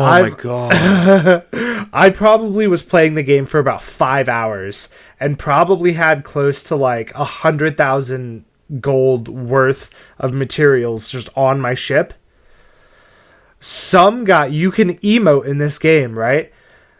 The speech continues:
Speaker 1: Some guy, somehow, I don't know how he did it.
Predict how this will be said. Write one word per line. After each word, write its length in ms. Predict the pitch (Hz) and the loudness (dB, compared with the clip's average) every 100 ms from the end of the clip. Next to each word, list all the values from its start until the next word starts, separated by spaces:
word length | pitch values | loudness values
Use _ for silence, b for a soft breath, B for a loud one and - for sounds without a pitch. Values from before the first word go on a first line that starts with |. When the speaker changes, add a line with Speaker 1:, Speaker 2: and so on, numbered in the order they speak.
| b | b
Speaker 1:
Some 540 | - - 170 180 214 | -12 -4 4 4 2
guy, 500 | 214 214 180 123 123 | 2 4 4 0 -4
somehow, 840 | 135 - 180 175 214 185 196 143 131 | -6 -4 0 2 0 0 0 0 0
I 120 | 127 | -2
don't 280 | 135 156 180 | 2 0 2
know 140 | 180 | -2
how 260 | 175 160 160 | -2 -2 -2
he 120 | 160 | -2
did 240 | 143 175 185 | -2 0 2
it. 260 | 240 - | 0 -4